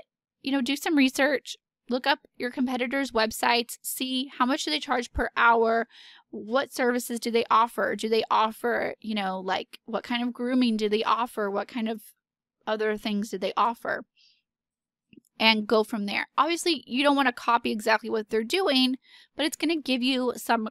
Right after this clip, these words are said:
groundwork to start. Some places to kinda take notes,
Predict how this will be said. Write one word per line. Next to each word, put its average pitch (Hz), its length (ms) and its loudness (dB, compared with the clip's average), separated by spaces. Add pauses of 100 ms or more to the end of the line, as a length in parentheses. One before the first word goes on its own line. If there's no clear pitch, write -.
groundwork 202 680 -2
to 214 120 -10
start. - 380 -4
Some 262 140 -4
places 269 340 -8
to 262 100 -10
kinda 220 320 -6
take 285 260 -6
notes, 240 460 0